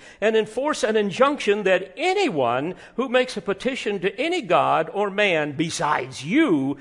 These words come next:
O king, for thirty days shall be cast into the lion's den."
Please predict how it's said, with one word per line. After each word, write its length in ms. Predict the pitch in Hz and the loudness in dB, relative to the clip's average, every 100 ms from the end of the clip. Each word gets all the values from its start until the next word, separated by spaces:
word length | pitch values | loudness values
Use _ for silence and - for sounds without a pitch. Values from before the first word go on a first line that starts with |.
| - - | -10 -4
O 160 | 151 | -4
king, 500 | 147 170 139 139 143 - - | -2 -4 -2 -2 -4 -8 -8
for 220 | 160 123 | -6 -6
thirty 420 | - 240 311 330 | -4 -2 0 2
days 720 | 269 147 127 131 139 - - _ _ _ _ _ _ _ _ | 4 4 2 -2 -4 -10 -18 _ _ _ _ _ _ _ _
shall 180 | - 131 | -12 -10
be 140 | 127 | -10
cast 440 | - 180 120 - 123 | -8 -4 -4 -6 -16
into 200 | 104 113 | -14 -10
the 100 | 104 | -6
lion's 460 | 110 104 95 90 | -4 -6 -8 -14
den." 380 | - - - | -16 -16 -18